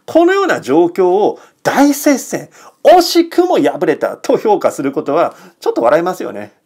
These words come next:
また皆さんもお気づきだと思いますが、逆にギリギリ野党候補が勝ったというケースが二十八議席あった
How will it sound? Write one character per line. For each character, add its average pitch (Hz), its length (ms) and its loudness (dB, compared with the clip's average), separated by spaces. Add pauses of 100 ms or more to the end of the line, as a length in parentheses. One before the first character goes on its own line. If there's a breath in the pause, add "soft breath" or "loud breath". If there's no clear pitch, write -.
(380 soft breath)
ま 208 160 0
た 285 180 2
皆 208 220 -2
さ 202 160 -2
ん 143 80 -4
も 113 220 -4
お 113 60 -8
気 131 100 -8
づ 135 100 -10
き 175 80 -4
だ 165 100 0
と - 80 -4
思 131 140 -4
い 143 60 -6
ま 151 100 0
す 165 140 -6
が、 160 180 0
逆 240 360 -2
に 311 200 -4 (300 loud breath)
ギ 165 180 -6
リ 254 160 -2
ギ 269 80 -2
リ 277 180 -2
野 302 140 4
党 339 260 2
候 330 240 0
補 247 60 -4
が 131 140 -12
勝 - 200 -6
っ - 60 -20
た 202 220 0
と 165 160 -4
い 160 80 4
う 165 100 4
ケ 190 160 -4
ー - 40 -2
ス - 120 -14
が 135 120 -2
二 254 180 -6
十 190 160 -2
八 143 260 -8
議 233 100 -12
席 - 240 -8
あ - 60 -8
っ - 100 -20
た - 220 -6